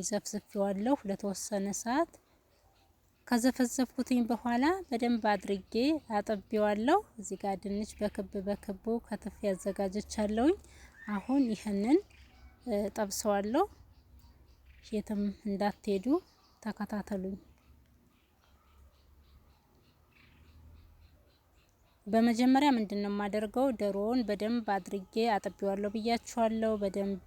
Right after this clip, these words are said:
ውሃውን ካንጠፈጠፉኝ በኋላ አንድ ማንኪያ ዝንጅብልና ነጭ ሽንኩርት አብሮ የተፈጨ ጨምሬያለሁ።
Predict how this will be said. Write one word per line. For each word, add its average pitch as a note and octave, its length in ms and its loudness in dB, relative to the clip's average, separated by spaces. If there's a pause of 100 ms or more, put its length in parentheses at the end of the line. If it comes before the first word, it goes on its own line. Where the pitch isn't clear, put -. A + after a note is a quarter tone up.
(160)
ውሃውን G3+ 440 2 (360)
ካንጠፈጠፉኝ G#3 840 -4
በኋላ A3 340 0 (580)
አንድ A3 340 2
ማንኪያ G#3 460 2
ዝንጅብልና G3+ 640 -2
ነጭ G3 180 -4
ሽንኩርት C4+ 440 -4
አብሮ F#3+ 200 -2
የተፈጨ - 480 -8 (1300)
ጨምሬያለሁ። G#3 800 2